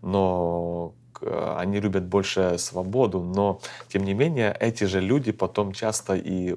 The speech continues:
устают от, э, хаоса, устают от, э, вот такой безответственности. Поэтому все-таки она необходима или полезна для нас. И когда вот люди спрашивают вот так вот:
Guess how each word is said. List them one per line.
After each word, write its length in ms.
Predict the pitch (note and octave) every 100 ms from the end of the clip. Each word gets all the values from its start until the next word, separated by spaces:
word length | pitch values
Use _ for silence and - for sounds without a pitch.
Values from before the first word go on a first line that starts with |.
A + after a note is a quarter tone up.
| -
устают 760 | G#2+ - - F#2 A2+ A#2 - - -
от, 320 | F2 - -
э, 220 | E2+ E2 -
хаоса, 840 | - - F2+ G2 F2+ E2+ D2+ D2 - - - - - -
устают 580 | G2 - F2 G2+ A2+ F2+
от, 200 | E2+ -
э, 280 | E2+ D#2+ D#2+ D2+ -
вот 140 | -
такой 440 | - F2+ E2+ E2+ E2
безответственности. 1400 | E2+ F2+ F2+ F2 G#2 G2+ G2 - E2 - - E2 E2 - - - - - - -
Поэтому 760 | F2 F2+ F#2+ F#2+ F#2+ F2+ F2 G#2+
все-таки 500 | - G2+ F#2 - G2
она 840 | F2+ F#2 G2 G2 F#2 F2 E2 C2+ C#2
необходима 720 | G2 G#2+ G#2+ A#2+ B2 G#2 E2+
или 140 | E2 F2
полезна 540 | - G#2+ G2 D#2 E2
для 160 | D#2+ E2+
нас. 380 | D#2 - - - - - -
И 80 | F#2
когда 260 | - F#2 G#2
вот 180 | G2+ G2+
люди 200 | F#2+ F#2
спрашивают 580 | - B2 F#3 - F#2
вот 100 | E2+
так 180 | F2 F2
вот: 100 | -